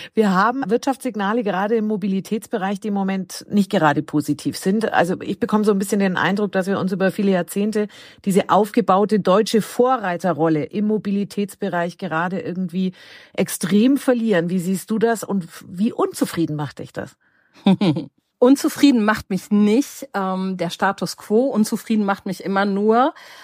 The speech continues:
Speaker 2: wenn wir nicht an Lösungen für Probleme arbeiten. Sowas macht mich unzufrieden. Ich will gar nicht hinwegreden, dass die heutige Zeit insgesamt für die Automotive-Branche eine,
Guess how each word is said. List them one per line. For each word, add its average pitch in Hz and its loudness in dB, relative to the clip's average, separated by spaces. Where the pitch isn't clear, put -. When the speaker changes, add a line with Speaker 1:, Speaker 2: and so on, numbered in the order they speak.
Speaker 2:
wenn 185 0
wir 196 2
nicht 202 0
an 180 0
Lösungen 190 4
für 160 0
Probleme 147 0
arbeiten. 117 -2
Sowas 175 2
macht 135 -4
mich 135 -12
unzufrieden. - -10
Ich - 0
will 220 6
gar 202 0
nicht - -2
hinwegreden, 202 0
dass - -6
die 180 0
heutige 185 0
Zeit 185 0
insgesamt 196 0
für 190 -4
die 180 -4
Automotive-Branche 180 -4
eine, 170 2